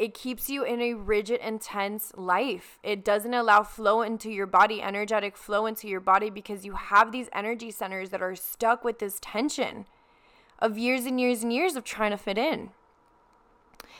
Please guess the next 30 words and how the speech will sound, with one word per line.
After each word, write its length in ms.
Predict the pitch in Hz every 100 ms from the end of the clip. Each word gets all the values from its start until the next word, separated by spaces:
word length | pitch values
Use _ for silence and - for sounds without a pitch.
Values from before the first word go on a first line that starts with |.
| - - - _ _ _
And, 540 | 277 277 262 247 240
uh, 160 | 226 135 - _ _ _ _ _ _ _ _ _ _ _ _ _
it 180 | 269 294 254
all 200 | 285 370
has 200 | 427 440
to 60 | 320
do 160 | 247
with 140 | 269 269
the 100 | 247
socialization 1080 | - 240 254 277 247 - 190 214 - 185
that 140 | 180 165
we've 240 | 180 185
been 220 | 185 170
part 280 | 170 175 175
of, 200 | 147 160
right? 300 | 170 175 185
Like, 320 | 180 180 175
just 320 | 202 202 190 - - 196
the, 320 | 214 202 196 78
the 160 | 190 202
society. 640 | - 214 - 196 202 196
We 80 | 185
grow 160 | 190 202
up 140 | 202
in 80 | 196
society 640 | 202 196 196 202 196 185
and, 400 | 175 190 185 185 - - - _
you 160 | - 220
know, 380 | 202 196 196 190
uh, 320 | 185 185 175